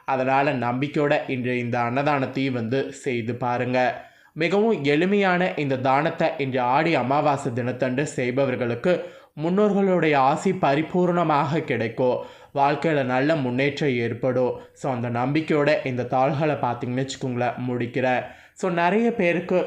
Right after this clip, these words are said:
வாழ்க்கையில கஷ்டங்கிறது இருக்கக்கூடாதுங்கிறது நம்மளுடைய மெயினான ஒரு நோக்கம். அந்த நோக்கத்துக்கு நாம ஓடிக்கொண்டே இருக்கிறோம். ஆனா சில விஷயங்களை சூட்சமா செய்ய மறந்துடுறோம். அதுல ஒண்ணு தான் முன்னோருடைய சாபம். அந்த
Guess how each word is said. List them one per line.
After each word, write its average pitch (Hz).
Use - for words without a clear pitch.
வாழ்க்கையில 160
கஷ்டங்கிறது 147
இருக்கக்கூடாதுங்கிறது 143
நம்மளுடைய 123
மெயினான 160
ஒரு 120
நோக்கம். 117
அந்த 165
நோக்கத்துக்கு 196
நாம 143
ஓடிக்கொண்டே 160
இருக்கிறோம். 120
ஆனா 131
சில 135
விஷயங்களை 156
சூட்சமா 170
செய்ய 139
மறந்துடுறோம். 120
அதுல 120
ஒண்ணு 127
தான் 147
முன்னோருடைய 120
சாபம். 123
அந்த 185